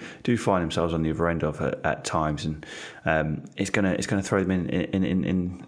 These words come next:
um, their favour. Obviously, Scott Twine, uh, shown glimpses of that, and, um, Saeed, Saeed Manesh is, is an option now. He's back fit, but Benson would be a magnificent capture. And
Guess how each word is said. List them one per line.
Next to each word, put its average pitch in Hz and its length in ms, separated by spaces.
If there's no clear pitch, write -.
um, 87 360
their 98 180
favour. 120 300
Obviously, 82 220
Scott - 340
Twine, 90 520
uh, 82 240
shown 78 300
glimpses 80 460
of 76 100
that, 82 240
and, 78 280
um, 73 480
Saeed, 80 400
Saeed 85 300
Manesh 80 340
is, 78 180
is 85 100
an 87 80
option 82 240
now. 80 120
He's 82 120
back - 260
fit, - 220
but 73 120
Benson 80 500
would 80 140
be 78 120
a 76 40
magnificent 78 540
capture. - 360
And 71 140